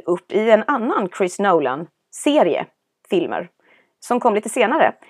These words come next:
Och det var ju Batman-serien, den här trilogin som dök upp för ett antal år sedan nu. Det var väl också typ femton år sedan, kanske till och med tjugo år sedan de första filmerna kom i den serien. Men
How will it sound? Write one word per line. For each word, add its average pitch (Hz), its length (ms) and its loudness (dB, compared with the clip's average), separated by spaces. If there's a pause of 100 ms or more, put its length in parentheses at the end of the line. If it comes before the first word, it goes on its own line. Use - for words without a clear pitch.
(180)
Och 240 100 0
det 330 60 4
var 311 120 6
ju 226 60 0
Batman-serien, 208 920 -2
den 247 120 -2
här 226 100 4
trilogin 247 520 -2
som 214 140 -6
dök 185 200 0
upp - 280 -6 (120)
för 262 280 2
ett 254 180 2
antal 180 260 4
år 247 200 2
sedan 196 220 -6
nu. 92 120 -4
Det 247 140 2
var 247 120 6
väl 240 120 2
också 247 240 -2
typ 277 500 0
femton 170 520 0
år 135 140 4
sedan, - 180 -6
kanske 214 220 -4
till 269 200 0
och 208 40 -2
med 180 100 -2
tjugo 160 400 -6
år 165 220 4
sedan - 160 -6
de 165 80 -4
första - 280 -6
filmerna 160 320 -2
kom 175 220 0
i 165 40 -2
den 269 180 0
serien. 139 340 -2
Men 190 160 -2